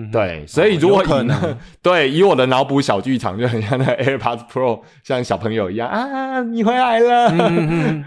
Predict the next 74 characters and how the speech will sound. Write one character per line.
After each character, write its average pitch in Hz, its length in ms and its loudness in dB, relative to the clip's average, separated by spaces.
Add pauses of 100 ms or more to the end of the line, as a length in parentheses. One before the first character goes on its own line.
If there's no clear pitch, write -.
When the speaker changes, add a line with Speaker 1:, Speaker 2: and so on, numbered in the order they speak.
Speaker 2:
<laughs> 147 100 -14
然 143 120 4
后 185 100 2
保 147 160 0
安 180 140 0
说 156 140 0
，“啊， 277 220 0
你 302 120 0
回 302 80 2
来， 302 120 2
你 294 120 0
回 285 80 2
来， 294 100 4
你 269 80 -2
回 254 60 2
来， 262 240 2
Speaker 1:
哦。 - 160 2
Speaker 2:
确 226 140 4
定 240 180 0
你 175 60 2
不 170 140 0
会 226 60 4
把 220 100 2
我 170 80 2
丢 175 180 0
掉 180 220 2
了？” 107 100 0 (220)
Speaker 1:
嗯。 120 80 -6
Speaker 2:
那 110 80 0
我 95 100 -2
就 104 140 0
不 110 100 -2
提 95 160 -10
醒 85 220 -14
你 73 140 -16
了， 60 80 -18
Speaker 1:
嗯。 131 380 -8
Speaker 2:
不 123 60 2
然 123 80 2
也 98 100 -4
很 87 140 -8
吵 - 300 -12
这 87 60 -12
样。 - 60 -4
Speaker 1:
因 254 60 2
为 226 60 4
我 147 80 2
的 131 100 0
是 170 120 -4
上 156 260 -2
一 123 60 -6
代， 113 260 -2
所 123 160 -4
以 117 260 -2
我 101 140 -8
Speaker 2:
它 151 80 0
没 160 80 0
有 143 60 2
Speaker 1:
好 117 60 2
像 160 160 2
没 - 100 0
有， - 20 2
Speaker 2:
扬 135 80 0
声 113 160 -8
器。 92 80 -10 (140)
Speaker 1:
对， 123 120 0
我 110 140 0
的 110 80 -4
没 113 100 -4
有 117 80 -4
这 120 120 -4
个 104 100 -4
功 90 200 -8
能。 85 100 -16